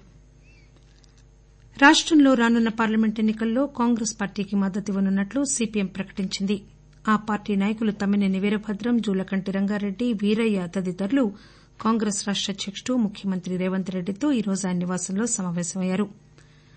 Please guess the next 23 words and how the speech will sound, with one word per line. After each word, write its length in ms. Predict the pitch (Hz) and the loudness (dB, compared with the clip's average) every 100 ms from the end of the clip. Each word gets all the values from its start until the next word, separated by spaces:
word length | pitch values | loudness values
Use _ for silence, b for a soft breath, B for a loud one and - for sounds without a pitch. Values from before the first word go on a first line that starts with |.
| b - | b -8
రేవంత్ 380 | - 208 208 190 | -2 0 0 0
రెడ్డితో 280 | 190 180 185 | -4 -4 -6
చర్చల 380 | 180 190 - 185 | -4 -6 -6 -6
తర్వాత 400 | 190 185 196 294 381 b b b b - | -4 -4 -2 0 0 b b b b -2
బీజేపీని 640 | 208 302 302 311 277 220 | 4 6 6 4 4 2
ఓడించేందుకు 720 | 202 208 220 214 - 240 - 220 | 4 4 4 2 2 0 0 -4
కాంగ్రెస్ 520 | 208 220 220 226 220 | 0 2 2 0 -4
పార్టీకి 480 | - 196 254 233 208 | -4 -4 -4 -4 -2
సీపీఎం 520 | - - 226 220 196 | -2 -2 -2 0 0
సంపూర్ణంగా 680 | 185 - 208 226 196 190 180 | -2 -2 -2 0 0 0 0
మద్దతు 440 | 180 180 175 - 185 | -2 -4 -6 -10 -6
ఇవ్వనున్నట్లు 680 | 196 180 175 175 175 285 320 214 | -4 -2 -2 -2 -2 -2 -2 -4
వారు 180 | 196 170 | -6 -4
తెలియజేశారు. 640 | 180 175 - 175 190 202 196 b b b b b b b - | -4 -4 -4 -4 -4 -4 -8 b b b b b b b -6
కాంగ్రెస్ 380 | - 220 214 214 | 0 2 2 -2
పార్టీ 280 | 214 208 277 | -4 -2 0
ఈ 80 | 240 | 0
సందర్భంగా 600 | 220 214 214 220 226 294 | 0 0 -2 -4 -2 -2
సీపీఎం 520 | - 233 220 208 196 | -2 -2 -2 0 0
ఎదుట 220 | 196 202 | 0 -4
కొన్ని 240 | 196 185 180 | -4 -2 -2
ప్రతిపాదనలుంచినట్లు 1040 | 190 185 - 196 185 180 180 - 180 185 | -4 -6 -4 -4 -2 -2 -2 -4 -6 -6
తెలుస్తోంది. 580 | - 190 190 220 220 | -6 -6 -4 -2 2